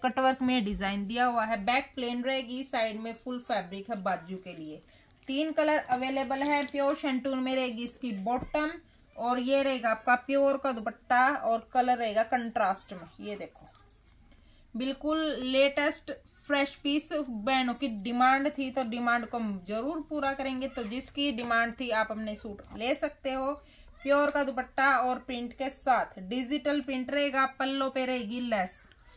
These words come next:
इस तरीके से लेस, और ये रहेगा दुपट्टे का प्रिंट, बीच में आपको लाइन, साथ में छोटा छोटा पोल का प्रिंट, पल्लों पे पिंक कलर से और ये वाला डिजाइन।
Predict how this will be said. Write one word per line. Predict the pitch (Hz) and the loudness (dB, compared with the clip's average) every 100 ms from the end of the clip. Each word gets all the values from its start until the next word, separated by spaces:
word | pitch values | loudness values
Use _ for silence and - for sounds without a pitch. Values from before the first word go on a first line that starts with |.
| - - 240 | -20 -12 -4
इस | 269 - | -4 0
तरीके | 277 254 277 | -4 4 4
से | 285 277 | 6 6
लेस, | 247 254 294 | 6 4 4
और | - 247 247 | 2 0 4
ये | 254 254 | 4 4
रहेगा | 240 240 | 4 0
दुपट्टे | 226 226 214 233 | -2 -8 -6 -4
का | 226 220 | 0 -2
प्रिंट, | - 214 180 - - - 214 | 0 -6 -6 -16 -20 -16 -10
बीच | 226 247 277 | -6 -4 0
में | 262 | 2
आपको | 254 269 | 2 0
लाइन, | 254 233 247 269 | 2 2 2 0
साथ | 262 220 233 | 2 0 0
में | 240 | -6
छोटा | - 240 | -6 -6
छोटा | - 254 233 | -6 -4 -2
पोल | - 226 226 | -2 -6 -2
का | 233 | -4
प्रिंट, | 240 269 277 - - - - - - | -2 -4 -4 -10 -20 -20 -20 -20 -6
पल्लों | 240 262 262 | -2 2 0
पे | 254 247 247 254 | 0 -2 -2 -4
पिंक | 262 247 254 | -6 -4 -6
कलर | - 254 247 | -4 -2 0
से | 247 269 269 | 2 4 4
और | 214 220 | 2 -2
ये | 214 | -2
वाला | 214 233 | 0 2
डिजाइन। | 208 202 175 151 | 0 -2 -4 -6